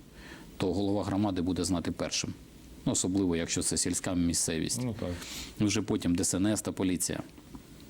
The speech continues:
Speaker 1: Тобто тут є комунікація. Окрім цього, ми в цьому році також заклали майже сто вісімдесят мільйонів уже на цей рік для підтримки наших громад, якщо якась громада в зв'язку з війною провалиться по бюджетам.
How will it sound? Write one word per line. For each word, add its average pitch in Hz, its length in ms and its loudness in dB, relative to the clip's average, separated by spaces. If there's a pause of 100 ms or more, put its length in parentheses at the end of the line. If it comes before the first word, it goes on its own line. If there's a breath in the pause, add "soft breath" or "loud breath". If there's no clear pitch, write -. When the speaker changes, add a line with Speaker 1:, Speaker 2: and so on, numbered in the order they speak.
(240)
Speaker 1:
Тобто 101 240 0
тут 117 180 2
є 107 80 0
комунікація. 98 680 2
Окрім 113 240 2
цього, 123 300 2
ми 104 260 4 (180 loud breath)
в - 40 -14
цьому 110 280 4
році 107 240 2
також 92 300 0
заклали 92 480 0 (300 loud breath)
майже 92 240 2
сто - 140 0
вісімдесят 92 460 2
мільйонів 90 480 4
уже 90 180 2
на 92 100 4
цей 92 220 0
рік 85 140 -2
для 90 140 2
підтримки 98 440 0
наших 90 280 2
громад, 85 380 2 (360 loud breath)
якщо 98 340 2
якась 92 360 0
громада 92 440 2
в - 20 0
зв'язку 87 380 0
з 82 100 0
війною 87 360 4
провалиться 82 560 0
по 92 100 0
бюджетам. 82 560 0